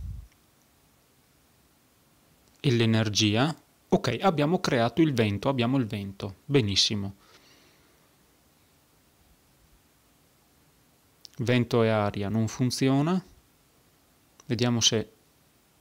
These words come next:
Ok, allora due volte vento non funziona. Il vento e l'energia abbiamo creato l'uragano. Ah, interessante questa cosa. Cos'altro potremmo fare?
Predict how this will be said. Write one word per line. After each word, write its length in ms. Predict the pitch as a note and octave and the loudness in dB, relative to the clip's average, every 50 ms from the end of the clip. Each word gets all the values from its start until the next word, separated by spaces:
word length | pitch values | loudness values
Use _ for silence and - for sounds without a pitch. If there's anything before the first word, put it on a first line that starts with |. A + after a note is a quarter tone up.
| _ _ _ _ | _ _ _ _
Ok, 480 | - C3 A#2 - - G#2+ G2+ G2 A2+ - _ _ _ _ _ _ _ _ _ _ _ - | -2 -2 -2 -2 -2 -2 -2 -4 -6 -10 _ _ _ _ _ _ _ _ _ _ _ -2
allora 400 | B2+ A#2 A2 A2+ A2+ A2 - G#2+ - - | 0 2 2 2 2 2 0 -2 -8 -8
due 300 | - C#3+ A2 B2 C#3+ C3 | -8 -4 0 2 2 4
volte 380 | A2 B2 C3 C3 - - B2+ | 4 4 2 2 2 2 2
vento 340 | A#2 A#2+ A#2 A2+ A2 - A2 | 2 2 2 2 0 0 -2
non 200 | G#2+ G#2 G#2 G2+ | -2 -2 -2 -4
funziona. 560 | - - D3+ D3 - - C3 B2 C3+ D#3+ F3+ | -4 -4 -4 -4 0 2 2 2 4 2 2
Il 100 | F3+ D3 | 0 2
vento 320 | A2+ E3 D#3+ C#3 A#2+ - A#2 | 2 4 4 4 2 2 0
e 20 | |
l'energia 580 | A2+ C3 D3+ D3+ C#3+ C3+ A#2+ A2 B2+ D#3+ F3+ G3 | 0 0 0 0 0 0 0 0 0 0 0 0
abbiamo 280 | F3+ C#3+ D3 C#3 C#3 C3 | 0 0 -2 -2 -2 -2
creato 460 | - A#2+ B2 B2 C3 D3+ D3 - E3 | -2 0 0 0 0 0 0 0 2
l'uragano. 680 | C3+ C3+ C#3+ C#3+ C3+ A#2+ A2 G#2+ G2+ G2 G2+ G2+ F#2+ - _ _ _ _ _ _ _ _ - _ _ _ _ _ _ _ _ _ _ _ _ _ _ | 2 2 2 2 2 2 0 0 -2 -2 -2 -4 -6 -8 _ _ _ _ _ _ _ _ -20 _ _ _ _ _ _ _ _ _ _ _ _ _ _
Ah, 100 | - - | -14 -12
interessante 680 | - - C#3+ A#2+ A#2+ A2 - D#3 E3 D#3+ D3+ - B2 | -6 -2 -2 2 4 4 4 6 4 4 4 2 0
questa 260 | - - A2+ - B2 - | 0 0 -2 -2 -2 0
cosa. 360 | - A2+ A2 G#2 G#2 G#2 F#2+ - _ - - - _ _ _ _ _ _ _ _ _ _ _ _ _ _ _ _ _ _ _ _ _ _ _ _ _ _ _ _ _ _ _ _ _ _ _ _ _ _ _ _ _ _ _ _ _ _ _ _ _ _ _ _ _ _ _ _ _ _ _ _ _ _ _ _ _ _ - - | 2 2 2 2 0 -4 -6 -10 _ -20 -20 -20 _ _ _ _ _ _ _ _ _ _ _ _ _ _ _ _ _ _ _ _ _ _ _ _ _ _ _ _ _ _ _ _ _ _ _ _ _ _ _ _ _ _ _ _ _ _ _ _ _ _ _ _ _ _ _ _ _ _ _ _ _ _ _ _ _ _ -16 -4
Cos'altro 560 | - - A#2 G#2+ B2+ C3 C#3+ C#3 - E3 E3 | -2 0 2 2 4 2 2 2 2 0 0
potremmo 560 | D#3 - C#3 - - B2+ B2+ B2 C3 C3 B2+ | 0 0 -2 -2 0 0 2 2 2 2 2
fare? 600 | A#2+ - - A2+ G#2 G2 G2 G2 G2+ G2+ G2 F#2+ | 0 0 0 0 0 0 0 -2 -4 -6 -8 -10